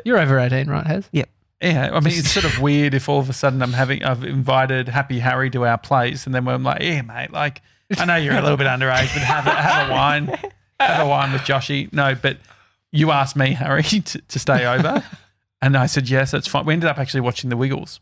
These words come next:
Speaker 2: Yeah, and then, God.
Speaker 1: Oh, is this the
Speaker 2: The
Speaker 1: bloke when he
Speaker 2: Yeah,
Speaker 1: had the,
Speaker 2: and then he
Speaker 1: oh.
Speaker 2: wrecked it. And that, well,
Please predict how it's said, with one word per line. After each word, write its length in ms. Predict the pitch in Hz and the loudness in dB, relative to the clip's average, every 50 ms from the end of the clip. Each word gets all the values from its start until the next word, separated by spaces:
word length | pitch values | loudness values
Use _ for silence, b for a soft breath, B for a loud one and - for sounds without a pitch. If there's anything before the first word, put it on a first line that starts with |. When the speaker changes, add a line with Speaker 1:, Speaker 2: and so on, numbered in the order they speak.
| _ _ - | _ _ -2
Speaker 2:
Yeah, 340 | 156 160 180 185 151 107 110 131 - - - | 0 2 2 2 0 -2 -4 -6 -12 -10 -4
and 160 | - 135 135 | -2 0 0
then, 300 | 135 131 127 120 123 - _ _ - | 2 0 0 0 -2 -6 _ _ -6
God. 340 | 139 139 127 123 113 113 - 165 | -4 -4 -2 -4 -4 -4 0 2
Speaker 1:
Oh, 80 | 165 | 2
is 80 | 160 143 | 2 4
this 160 | 165 151 - | 2 0 0
the 80 | - 160 | 0 0
Speaker 2:
The 80 | 151 143 | 2 2
Speaker 1:
bloke 200 | 139 143 147 - | 2 2 0 0
when 160 | 151 143 139 | 0 2 4
he 80 | 139 131 | 4 4
Speaker 2:
Yeah, 60 | 131 | 4
Speaker 1:
had 320 | 135 131 131 131 127 127 131 | 4 2 2 2 2 2 2
the, 40 | - | 2
Speaker 2:
and 80 | 147 | 2
then 120 | 143 139 135 | 4 4 4
he 160 | 131 131 127 | 4 2 2
Speaker 1:
oh. 60 | 127 | 2
Speaker 2:
wrecked 240 | 123 123 123 120 123 | 2 0 0 0 0
it. 100 | 127 120 | 0 0
And 120 | 120 123 131 | 0 0 -2
that, 120 | 123 - - | -2 -4 -4
well, 300 | 147 131 123 113 107 95 | -4 -2 0 0 -2 -4